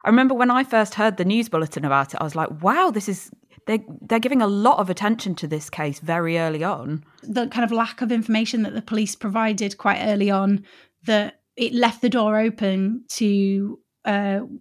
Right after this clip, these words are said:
Speaker 2: concerns that sh-, she might have been taken or something might have happened to her,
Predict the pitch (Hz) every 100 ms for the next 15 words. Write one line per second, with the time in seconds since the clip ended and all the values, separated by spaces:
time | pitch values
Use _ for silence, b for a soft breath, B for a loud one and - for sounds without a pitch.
0 | _ - 220 202 202 196 196 196 202 -
1 | - _ _ - - 208 190 214 - 196
2 | 180 190 190 190 185 202 175 196 214 214
3 | 220 220 220 214 196 208 196 196